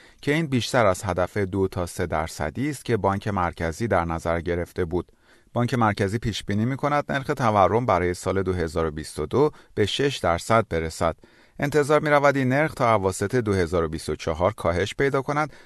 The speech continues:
و به حدود سه درصد برسد. آقای لویی گفت این بانک در حال انجام دادن اقدامات لازم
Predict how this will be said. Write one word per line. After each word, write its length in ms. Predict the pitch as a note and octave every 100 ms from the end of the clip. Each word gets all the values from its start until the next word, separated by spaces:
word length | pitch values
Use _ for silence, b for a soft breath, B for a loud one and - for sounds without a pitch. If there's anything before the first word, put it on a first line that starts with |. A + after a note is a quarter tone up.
| B -
و 160 | D3 -
به 120 | A2
حدود 440 | F#2 D#2 E2+ G2+
سه 260 | A#2+ - D3+
درصد 460 | F#2 D#2+ - D#2+ -
برسد. 460 | E2 E2 - E2 - b b b b
آقای 300 | - C#3+ E3
لویی 240 | D#3 D3 D3
گفت 300 | D#3 D#3+ D#3+
این 160 | D3+
بانک 240 | D3 D3+ C3+
در 180 | B2
حال 160 | A2+ B2
انجام 440 | C3+ A2+ G2+ G2+
دادن 460 | F#2+ F#2 F#2+ A2+ A2
اقدامات 460 | E2 F2+ F2 F2 A2+
لازم 560 | G#2+ F2 D#2+ B2 D3+